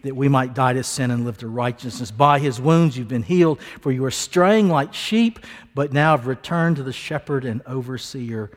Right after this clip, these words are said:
of your souls." Exactly what did Jesus bear as our great shepherd? He bore the, the weight of my guilt and shame of sin. He bore the weight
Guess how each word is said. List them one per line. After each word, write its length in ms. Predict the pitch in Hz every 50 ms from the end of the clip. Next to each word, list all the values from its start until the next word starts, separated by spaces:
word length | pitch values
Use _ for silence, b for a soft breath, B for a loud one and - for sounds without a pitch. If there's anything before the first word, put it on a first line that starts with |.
| b b b b
of 300 | b 110 113 110 107 104 - 107
your 220 | 104 104 101 92
souls." 800 | 92 - - - 98 90 87 87 85 - _ - - - - - _ _ _ _ _ _ _ _ _ _ _ _ _ _ _ _ _ _ _ _ _ _ _ -
Exactly 480 | - 123 123 123 147 147 139 - 147 135
what 220 | 131 147 147 135
did 160 | 131 131 117
Jesus 420 | 113 131 135 135 123 - 123 - -
bear 560 | - 110 117 131 131 131 131 127 117 104 - B B B
as 180 | B 123 120 110
our 120 | 127 117
great 260 | 110 110 113 104 123 156
shepherd? 480 | - - 113 107 - - 117 101 95 - B B B
He 140 | B 160 151
bore 320 | 123 113 139 143 143 135
the, 200 | 127 135 131 127 120 101 92 - _ - _ _ _ _
the 80 | - 147
weight 520 | 139 131 120 123 139 143 151 147 147 - - B B B
of 260 | B 127 127 113 - - B B B
my 420 | 135 131 131 127 120 113 113 113 - B B B B 113
guilt 540 | 104 135 156 165 165 160 170 170 - - - b b b b b b _
and 220 | - 131 113 113 -
shame 640 | - - - - - 170 156 156 151 143 135 139
of 140 | 139 - -
sin. 480 | - - - - 110 98 95 98 92 82 82 _ _ _ _ _ _ _ _ _ _ _ _ _ _ _ _ _ _ _ _ _ _ _ _ _
He 120 | - 151 143
bore 340 | 131 117 170 175 175 175
the 120 | 160 156 160
weight 600 | 156 151 160 160 170 165 147 139 - - - -